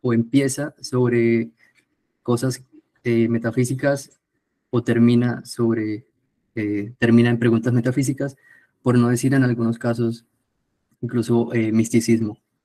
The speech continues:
Eh, pues de hecho es, es muy raro que uno entre, que uno use Heidegger para fundamentar al conjunto vacío, pero sin embargo es como, son los recursos que tenemos para poder decir, bueno,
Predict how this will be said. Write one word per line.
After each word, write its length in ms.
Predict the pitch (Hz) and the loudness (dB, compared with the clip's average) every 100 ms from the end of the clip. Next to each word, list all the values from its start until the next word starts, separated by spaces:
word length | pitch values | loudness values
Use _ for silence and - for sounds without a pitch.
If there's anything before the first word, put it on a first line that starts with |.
| - | -10
Eh, 360 | 104 101 101 - _ _ _ | -6 -6 -6 -12 _ _ _
pues 120 | 107 | -6
de 60 | 107 | -6
hecho 200 | 104 120 | -6 -10
es, 120 | - | -2
es 140 | 120 | 0
muy 200 | 117 113 113 | 4 2 4
raro 280 | 117 113 | 2 0
que 180 | 113 117 | 0 0
uno 180 | 113 110 | 0 0
entre, 460 | 113 117 117 113 - _ _ _ _ _ _ _ | 0 0 -2 -2 -8 _ _ _ _ _ _ _
que 100 | - | 4
uno 180 | 131 131 | 6 4
use 300 | 135 131 135 | 2 0 2
Heidegger 480 | 123 135 127 117 117 | 2 2 4 2 0
para 560 | 120 117 113 113 117 - _ _ - | -4 -2 -2 -2 -6 -10 _ _ -2
fundamentar 560 | 120 117 117 113 113 | 0 2 0 0 0
al 100 | 113 | 0
conjunto 420 | 117 120 113 120 | 0 -2 -2 -2
vacío, 420 | 117 117 117 113 - _ _ _ - - | -4 -2 -2 -2 -6 _ _ _ -10 -2
pero 260 | 139 135 | 0 0
sin 180 | 131 131 | 2 2
embargo 360 | 127 127 123 123 | 2 2 0 -2
es 80 | - | -2
como, 320 | 127 123 117 | -2 -2 -4
son 180 | 123 123 | -4 -2
los 140 | 127 | -2
recursos 480 | 123 - 135 131 127 | -4 -2 -4 -4 -6
que 100 | 135 | -2
tenemos 400 | 127 120 120 120 | -2 -2 -4 -4
para 360 | 123 117 120 - _ _ _ _ _ | -4 -4 -6 -12 _ _ _ _ _
poder 360 | 127 120 117 - _ | 0 2 0 -4 _
decir, 220 | 123 123 113 | -2 2 4
bueno, 280 | 113 110 | 2 -2